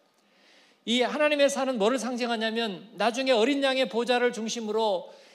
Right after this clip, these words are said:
십사만 사천, 열두 지파의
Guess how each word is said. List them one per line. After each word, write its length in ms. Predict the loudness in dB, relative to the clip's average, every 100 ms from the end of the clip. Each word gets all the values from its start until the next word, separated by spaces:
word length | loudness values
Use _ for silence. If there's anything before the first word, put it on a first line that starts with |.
| _ _
십사만 540 | -8 0 4 4 2
사천, 520 | 0 -4 -2 -4 -2 2
열두 320 | 2 2 -2
지파의 640 | -4 -4 -2 0 -2 -6